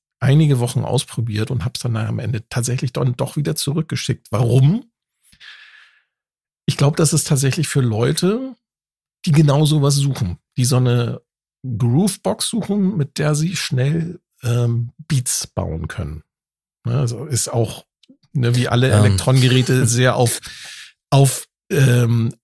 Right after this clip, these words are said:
Speaker 1: Tanzmusik <laughs> ausgelegt, wenn ich das mal so salopp formulieren darf. Und mich hat tierisch genervt, ich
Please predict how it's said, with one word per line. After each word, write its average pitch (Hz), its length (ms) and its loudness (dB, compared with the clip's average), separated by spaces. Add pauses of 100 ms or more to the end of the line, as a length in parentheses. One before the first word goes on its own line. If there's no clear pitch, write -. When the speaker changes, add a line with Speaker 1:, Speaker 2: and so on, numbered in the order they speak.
(160)
Speaker 1:
Tanzmusik 123 880 2
<laughs> - 260 -2
ausgelegt, 127 760 2
wenn 107 100 0
ich 101 100 -2
das - 180 -4
mal 95 120 -2
so 98 220 -8 (100)
salopp 90 420 -4
formulieren 90 520 -4
darf. 117 240 -6 (920)
Und 151 300 6
mich 170 240 4
hat 180 200 -2 (420)
tierisch 220 460 2
genervt, 160 640 0 (320)
ich - 180 -4